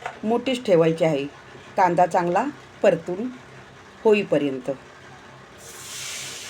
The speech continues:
रोज स्वयंपाक करणारे असतात त्यांच्यासाठी हे सर्व सोपे असते, पण जे नवखे असतात त्यांना पूर्ण डिटेल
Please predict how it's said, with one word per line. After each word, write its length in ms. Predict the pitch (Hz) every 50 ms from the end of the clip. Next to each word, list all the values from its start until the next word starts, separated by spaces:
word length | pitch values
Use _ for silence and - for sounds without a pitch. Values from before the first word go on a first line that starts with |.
| - - - - - - - - - - - - - - - - - - - - - -
रोज 220 | 202 202 226 262 254
स्वयंपाक 500 | - - 254 214 214 - 240 233 - -
करणारे 380 | 233 202 190 196 202 208 214 214
असतात 340 | 202 190 - - 185 175 180 - - - - - - - - -
त्यांच्यासाठी 600 | 220 202 180 170 190 190 - 196 170 - 208 196
हे 100 | 196 196
सर्व 280 | - 196 165 165 196 226
सोपे 360 | - 208 160 - - 190 180
असते, 340 | 139 - - - 147 131 127 - - - - - - - - - - - - - - - - - - -
पण 180 | 202 202 202 196
जे 120 | 190 214
नवखे 380 | 190 190 170 170 170 - - 233
असतात 360 | 220 190 - - - 170 170 170 - - - - - - - - - - - - - - -
त्यांना 260 | - 175 170 170 185 185
पूर्ण 360 | - 196 180 170 180 190 175
डिटेल 360 | 165 160 - 269 196 220 254